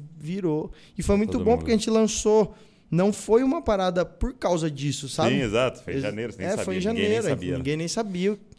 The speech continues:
Speaker 1: que poderia acontecer.
Speaker 2: E cês, aí você tem bastante testemunho dessa música, assim,
Speaker 1: Tem bastante
Speaker 2: pra
Speaker 1: testemunho
Speaker 2: esse período.
Speaker 1: sobre isso também.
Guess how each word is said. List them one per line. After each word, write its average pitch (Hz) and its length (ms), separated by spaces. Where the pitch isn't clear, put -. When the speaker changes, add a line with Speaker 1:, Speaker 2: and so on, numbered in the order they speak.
Speaker 1:
que - 60
poderia 170 400
acontecer. 202 600
Speaker 2:
E 101 60
cês, 104 300
aí 98 120
você - 100
tem 117 160
bastante 113 300
testemunho 120 480
dessa 98 220
música, 92 380
assim, 87 100
Speaker 1:
Tem 147 100
bastante 151 420
Speaker 2:
pra 175 100
Speaker 1:
testemunho 185 280
Speaker 2:
esse 180 80
período. 185 300
Speaker 1:
sobre 185 160
isso 190 200
também. 117 300